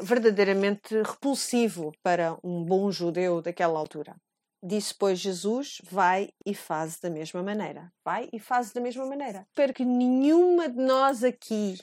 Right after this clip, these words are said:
tenha o coração deste fariseu.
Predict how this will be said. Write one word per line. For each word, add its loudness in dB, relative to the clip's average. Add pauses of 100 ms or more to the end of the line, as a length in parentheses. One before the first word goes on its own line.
(140)
tenha 2
o -4
coração -2
deste -4
fariseu. -6